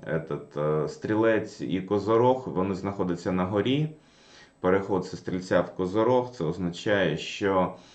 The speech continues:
дуже важливі процеси зараз відбуваються не тільки на полі бою, який символізує Марс, е, ну, і вже Юпітер в Овні, войовничому знаку зодіаку,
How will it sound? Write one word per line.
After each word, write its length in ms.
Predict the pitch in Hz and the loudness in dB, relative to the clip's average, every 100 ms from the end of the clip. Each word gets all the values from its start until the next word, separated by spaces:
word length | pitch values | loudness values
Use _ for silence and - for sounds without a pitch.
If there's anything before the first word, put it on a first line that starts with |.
| - | -14
дуже 280 | 101 113 110 | -2 0 2
важливі 420 | 98 98 110 98 | 0 2 2 2
процеси 540 | 92 95 - 131 131 101 | 0 -2 0 0 0 -2
зараз 540 | 92 104 101 87 - | 2 4 4 2 -2
відбуваються 840 | 90 82 80 92 101 92 85 - 92 | -4 -4 -2 2 4 4 0 -2 -2
не 180 | 98 | -2
тільки 380 | 95 120 123 - | -4 -4 -4 -2
на 140 | 90 87 | -2 0
полі 320 | - 95 90 | 0 0 0
бою, 440 | 85 117 123 107 110 - - - | 0 2 2 0 -4 -12 -20 -12
який 280 | 90 90 98 | -6 -4 -4
символізує 640 | - 95 92 92 90 101 90 | -4 0 2 0 2 2 2
Марс, 600 | 95 104 110 - - - | 2 2 0 -4 -12 -6
е, 220 | 85 80 | -4 -4
ну, 220 | 92 101 60 | -4 -4 -2
і 100 | 82 | -4
вже 220 | 82 92 | 0 0
Юпітер 500 | 92 92 90 87 82 | 0 -2 -4 -2 -2
в 120 | 82 | 0
Овні, 240 | 87 76 | -2 0
войовничому 540 | 78 80 82 82 - 80 | 0 2 2 0 -4 -6
знаку 280 | 90 80 82 | -4 -6 -6
зодіаку, 540 | 85 78 78 73 76 | -6 -2 0 -2 -4